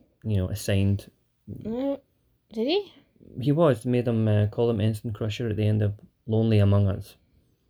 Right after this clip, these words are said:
Speaker 1: And it was,
Speaker 2: I
Speaker 1: uh,
Speaker 2: thought that, I thought he was just gonna be on the, the sh-, on the
Speaker 1: On the bridge?
Speaker 2: on the bridge.
Speaker 1: No, they, they called him that at the end.
Speaker 2: Hmm.
Speaker 1: Um, and this episode, it's back to the boy crusher, the boy, the boy, as
Speaker 2: The
Speaker 1: w-, as Worf says.
Speaker 2: inexperienced,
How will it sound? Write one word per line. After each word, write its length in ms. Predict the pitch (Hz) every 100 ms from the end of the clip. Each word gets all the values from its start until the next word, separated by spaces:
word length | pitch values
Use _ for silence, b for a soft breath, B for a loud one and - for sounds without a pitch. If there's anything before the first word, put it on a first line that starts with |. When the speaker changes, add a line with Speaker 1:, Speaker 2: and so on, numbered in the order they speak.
| _ _ -
Speaker 1:
And 100 | 101
it 60 |
was, 140 | 90 101
Speaker 2:
I 20 |
Speaker 1:
uh, 100 | 107
Speaker 2:
thought 240 | 269 262 233
that, 140 | 220
I 100 | 185 214
thought 200 | 262 254
he 80 |
was 120 | 208 196
just 180 | 190
gonna 180 | 185 175
be 100 | -
on 120 | - -
the, 180 | - 196 b b b _ -
the 80 | 196
sh-, 200 | - - _
on 200 | - 190
the 200 | 180 170 208 _ _
Speaker 1:
On 80 | 110
the 60 | 104
bridge? 360 | 104 110 127 226
Speaker 2:
on 100 | 185
the 60 | 185
bridge. 420 | 196 196 - _ _ _
Speaker 1:
No, 180 | 120 120
they, 180 | 113 107 -
they 80 | 107
called 240 | - 107
him 100 | 113
that 180 | 113 104
at 60 | 90
the 160 | 98
end. 220 | 98 98 101 _
Speaker 2:
Hmm. 200 | 285 247 - _
Speaker 1:
Um, 360 | 101 104 101 104 b b b _
and 420 | 101 98 98 101 -
this 300 | 113 110 -
episode, 300 | 113 - 104
it's 160 | 92 -
back 320 | 104 98 -
to 180 | 107 98
the 80 |
boy 260 | 95 101 98
crusher, 480 | - 110 101 113 107 -
the 80 | 110
boy, 400 | 104 98 101 104 - _ _
the 60 | 101
boy, 560 | 95 104 98 120 185 - _ -
as 60 | 220
Speaker 2:
The 120 | 214
Speaker 1:
w-, 180 | 98 -
as 120 | 196
Worf 200 | 95 101
says. 140 | - 185
Speaker 2:
inexperienced, 680 | 175 175 165 160 - -